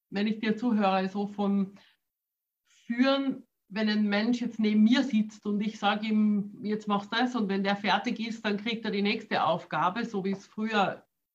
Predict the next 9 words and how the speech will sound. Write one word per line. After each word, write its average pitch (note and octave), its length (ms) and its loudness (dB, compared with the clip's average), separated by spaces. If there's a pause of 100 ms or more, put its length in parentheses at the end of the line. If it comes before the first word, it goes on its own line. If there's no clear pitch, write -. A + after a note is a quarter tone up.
(100)
technische F#3+ 640 -2 (220)
Menschen, F#3+ 500 -2
also E3+ 420 -4
im F#3 160 -4
Außendienst F3+ 640 -4
bekommen G#3 540 -2
haben. G3+ 400 0 (540)
Und, A#3 580 -6
äh, G#3+ 260 0